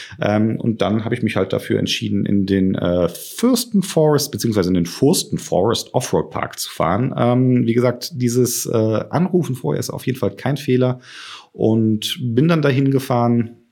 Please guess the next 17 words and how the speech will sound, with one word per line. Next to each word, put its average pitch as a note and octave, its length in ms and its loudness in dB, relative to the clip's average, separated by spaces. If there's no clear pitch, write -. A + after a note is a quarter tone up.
Und - 360 -4
da, - 60 -8
ja, - 60 -18
da - 120 -14
geht - 180 -12
es - 100 -8
dann F2+ 140 -2
jetzt - 240 -4
die - 60 -4
Story F#2 260 0
los, A#2 340 0
der, - 460 -2
die - 100 -4
Fahrt - 320 -6
im - 80 -2
Offroad - 360 -2
Park. - 360 -6